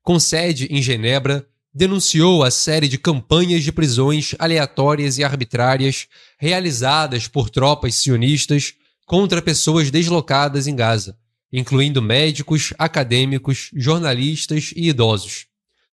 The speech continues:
Anteriormente, Israel havia afirmado que estes seriam terroristas. Segundo a organização, as detenções ocorreram nas escolas afiliadas à onu de Khalifa bin Zayed e New Aleppo.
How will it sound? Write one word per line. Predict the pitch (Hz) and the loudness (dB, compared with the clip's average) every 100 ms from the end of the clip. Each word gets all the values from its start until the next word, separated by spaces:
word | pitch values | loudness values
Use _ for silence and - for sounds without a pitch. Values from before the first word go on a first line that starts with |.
| - | -14
Anteriormente, | 139 151 143 123 131 170 170 - 175 | -4 0 2 2 0 -2 -4 -6 -4
Israel | 165 156 131 143 160 | -2 0 0 2 2
havia | 127 113 139 135 | 0 0 0 0
afirmado | 135 - 117 113 131 135 139 - _ - | 0 0 0 2 0 0 -2 -4 _ -4
que | 165 | 2
estes | 139 165 160 - 139 | 2 2 -2 -4 -4
seriam | 156 127 127 131 131 131 - - | -2 -2 0 2 0 -4 -12 -6
terroristas. | 131 127 113 113 - - - - _ _ _ _ _ _ - | -2 -2 -2 -4 -6 -12 -18 -20 _ _ _ _ _ _ -10
Segundo | - 143 190 208 202 | -2 2 2 2 0
a | 165 | 2
organização, | 165 165 165 147 131 - 151 170 143 110 | 2 2 0 0 0 2 2 2 0 -6
as | - 123 | -4 0
detenções | 160 170 156 - 175 180 | 0 0 -2 0 0 2
ocorreram | 165 170 131 147 170 160 | 0 2 2 4 2 0
nas | 160 156 | 0 -2
escolas | 151 - 170 170 147 | -4 0 2 2 -2
afiliadas | 151 - 143 131 143 143 131 | -4 -4 0 2 2 2 2
à | 127 | 2
onu | 120 151 156 156 _ _ - | 4 4 2 -2 _ _ -8
de | 139 | -4
Khalifa | 165 147 185 170 | -2 0 0 -2
bin | 151 | 0
Zayed | 151 143 123 147 156 139 170 | 0 2 2 0 0 -2 0
e | 160 | 0
New | 143 156 | 2 2
Aleppo. | 135 120 - | 2 -2 -4